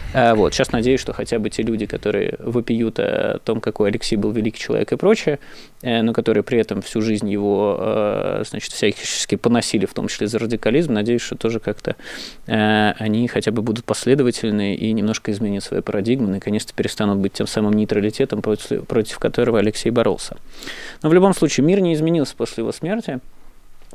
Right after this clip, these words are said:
Кроме одной истории. Э, мне кажется, что Алексей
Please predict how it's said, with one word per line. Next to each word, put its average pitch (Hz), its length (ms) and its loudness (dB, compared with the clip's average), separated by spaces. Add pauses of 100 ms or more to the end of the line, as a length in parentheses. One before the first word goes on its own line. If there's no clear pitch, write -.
(200)
Кроме 143 320 6
одной 127 340 4
истории. - 460 -2 (800)
Э, 127 320 8
мне 131 280 2
кажется, 185 400 2
что 139 640 4 (200)
Алексей 139 880 2